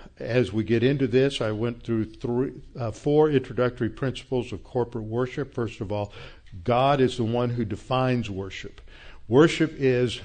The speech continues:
treating God with honor and respect, and therefore he is the one who has the right to define it. It's not something that we define on the basis of how we feel or what we think is good, but on the basis of what God says. This is what Uzzah un-,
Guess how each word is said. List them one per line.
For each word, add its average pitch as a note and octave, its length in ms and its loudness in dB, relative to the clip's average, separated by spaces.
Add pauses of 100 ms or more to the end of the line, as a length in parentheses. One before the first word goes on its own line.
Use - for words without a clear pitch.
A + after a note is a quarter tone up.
(340)
treating D3 460 0
God B2 340 2
with A2+ 200 -4
honor B2+ 420 0
and A2+ 180 -4
respect, A#2 560 -4
and A2 120 -2
therefore A#2+ 380 -2
he C#3 240 -2
is C3 180 -2
the B2 80 -2
one A#2 320 -4
who A2 120 -4
has A2 240 -6
the A2 80 -8
right A2 320 -6
to - 80 -8
define C#3 520 -6
it. F#2+ 140 -10 (380)
It's A#2 280 -4
not C3 380 -2
something C3 640 -4
that A2+ 220 -2
we C3+ 460 0
define A#2 640 -4
on A#2+ 220 -6
the G#2+ 80 -4
basis A#2 600 -4
of G#2+ 220 -12
how G#2 220 -6
we A2+ 320 -2
feel G#2+ 500 -2 (340)
or A2+ 160 0
what G#2 320 -6
we A#2+ 440 0
think A#2+ 400 -2
is F#2+ 180 -4
good, F#2+ 480 -6 (380)
but A#2+ 140 0
on B2 140 2
the A#2+ 60 -2
basis B2 420 0
of - 60 -12
what C3 180 -4
God E3 340 -2
says. G2 320 -6
This A#2 220 -4
is - 160 -6
what C3 220 0
Uzzah D3 460 0
un-, A2 180 -4